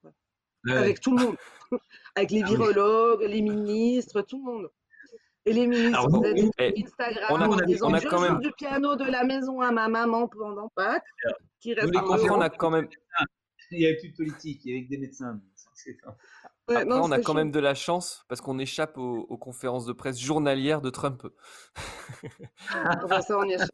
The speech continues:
Speaker 1: pas. Quelle horreur.
Speaker 3: Je vais, je vais vous demander tous les deux
Speaker 1: Non, mais on a de la
Speaker 3: de
Speaker 1: chance en Europe, hein, en général. Franchement, Jacques, comparé
Speaker 2: Oui.
Speaker 1: au Brésil et aux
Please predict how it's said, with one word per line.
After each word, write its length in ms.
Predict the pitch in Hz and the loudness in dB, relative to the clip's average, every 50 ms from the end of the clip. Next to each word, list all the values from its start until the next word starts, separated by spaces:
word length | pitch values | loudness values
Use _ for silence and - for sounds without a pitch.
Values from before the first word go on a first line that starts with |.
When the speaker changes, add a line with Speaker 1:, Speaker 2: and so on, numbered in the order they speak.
| - - | -8 -8
Speaker 1:
pas. 200 | 180 170 165 156 - - - - _ _ _ _ _ _ | -4 -4 -4 -4 -4 -8 -18 -20 _ _ _ _ _ _
Quelle 160 | 202 185 165 | -6 -6 -4
horreur. 340 | 151 143 143 160 165 165 160 - 170 160 147 139 - - _ - - - - - - | -6 -6 -6 -8 -8 -8 -10 -12 -14 -14 -16 -20 -20 -20 _ -2 0 0 0 -2 -2
Speaker 3:
Je 140 | 123 165 | -2 0
vais, 120 | 208 - - | 0 0 0
je 60 | 143 | -2
vais 40 | 190 | -2
vous 140 | 196 220 233 | -2 -2 -2
demander 320 | 196 208 202 196 208 233 | 0 0 0 0 0 -4
tous 140 | 233 - 190 | -6 -6 -6
les 100 | 170 180 | -6 -4
deux 260 | 175 202 214 214 214 - | -2 -2 -2 -2 -2 -2
Speaker 1:
Non, 120 | 247 262 | -2 -2
mais 80 | 269 269 | 0 2
on 80 | 269 | 2
a 100 | 269 262 | 2 2
de 40 | - 247 | 2 2
la 60 | 240 | 2
Speaker 3:
de 40 | - | 2
Speaker 1:
chance 240 | - 285 269 254 | 2 0 0 2
en 80 | 262 240 | 2 2
Europe, 380 | 226 233 220 247 233 220 - 208 | 2 4 4 2 0 0 -2 -4
hein, 100 | 196 196 | -4 -4
en 40 | 196 | -2
général. 480 | 196 214 208 208 208 202 208 196 180 | -2 -2 -2 0 0 0 0 -2 -2
Franchement, 480 | - - 226 214 - 233 226 220 208 - - | -4 -4 -6 -6 -2 0 0 2 2 0 -2
Jacques, 300 | 180 214 196 180 - - _ _ _ _ _ _ _ _ _ _ _ _ _ _ _ _ _ _ _ _ | -4 -2 -2 -2 -4 -6 _ _ _ _ _ _ _ _ _ _ _ _ _ _ _ _ _ _ _ _
comparé 320 | 254 247 226 262 262 262 | -2 0 2 2 2 4
Speaker 2:
Oui. 60 | 269 | 4
Speaker 1:
au 80 | 262 240 | 4 4
Brésil 440 | 233 226 240 233 220 240 277 262 240 | 4 4 2 2 0 -2 -4 0 0
et 40 | |
aux 40 | 233 | 0